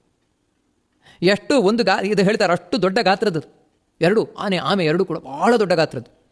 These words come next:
ಇವ್ರು ಹೊಡೆದಾಡ್ಕೊಳ್ತಾನೆ, ಹೊಡೆದಾಡ್ಕೊಳ್ತಾನೆ ಇದ್ದಾವೆ. ಈ ಕಥೆಯನ್ನು ಹೇಳಿ ಕಶ್ಯಪರು ಹೇಳ್ತಾರೆ, "ಅವೆರಡನ್ನ ನೀನು ತಗೊಂಡು ಹೋಗಿ ತಿನ್ನು" ಅಂತ. ಈ ಆನೆ ಆಮೆ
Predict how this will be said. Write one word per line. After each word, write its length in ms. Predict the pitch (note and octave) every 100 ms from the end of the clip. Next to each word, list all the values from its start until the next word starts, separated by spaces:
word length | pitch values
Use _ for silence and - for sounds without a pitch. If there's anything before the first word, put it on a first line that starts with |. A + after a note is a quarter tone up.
| _ _
ಇವ್ರು 140 | B3 B3+
ಹೊಡೆದಾಡ್ಕೊಳ್ತಾನೆ, 560 | G3+ B3 A#3+ A3+ G#3+
ಹೊಡೆದಾಡ್ಕೊಳ್ತಾನೆ 580 | A3+ E3+ G3 F3+ D3+ D#3+
ಇದ್ದಾವೆ. 260 | D3+ A#2 C3+ _ _ _ _ _ _ _ -
ಈ 100 | G3
ಕಥೆಯನ್ನು 440 | G3 F3 B3 G#3+ E3+
ಹೇಳಿ 100 | F3
ಕಶ್ಯಪರು 380 | C#3+ G3 E3+
ಹೇಳ್ತಾರೆ, 380 | C3+ B2 A2+ A2+ _ _ - B2+
"ಅವೆರಡನ್ನ 380 | C3 E3 A3+
ನೀನು 140 | F#3+ D#3
ತಗೊಂಡು 240 | D3+ D#3
ಹೋಗಿ 80 | F3
ತಿನ್ನು" 200 | C#3 A2+
ಅಂತ. 160 | A2 - _ _ _ _ _ _ _ _ _ _ -
ಈ 80 | D#3+
ಆನೆ 460 | - A#2+ E3+ A3+ B3
ಆಮೆ 360 | B2+ D3 B2